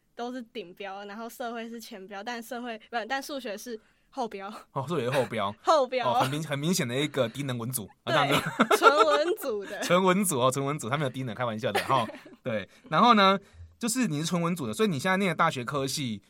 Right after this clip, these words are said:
Speaker 2: 也是文组的科系。
Speaker 1: 对。
Speaker 2: 也是文组科系。那我先想请你这，这个简单自我介绍，介绍是说，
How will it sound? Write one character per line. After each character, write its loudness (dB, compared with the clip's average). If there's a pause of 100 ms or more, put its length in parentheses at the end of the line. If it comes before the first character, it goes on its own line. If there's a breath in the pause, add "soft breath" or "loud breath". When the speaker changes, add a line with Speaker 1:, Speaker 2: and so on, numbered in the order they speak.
(120)
Speaker 2:
也 -4
是 -2
文 -4
组 -8
的 -12
科 -12
系。 -16 (260)
Speaker 1:
对。 -8 (100)
Speaker 2:
也 -18
是 -12
文 -8
组 -12
科 -12
系。 -16 (200 loud breath)
那 12
我 12
先 6
想 4
请 4
你 6
这， 2 (200)
这 4
个 6
简 0
单 2
自 2
我 6
介 2
绍， 2
介 0
绍 6
是 6
说， 2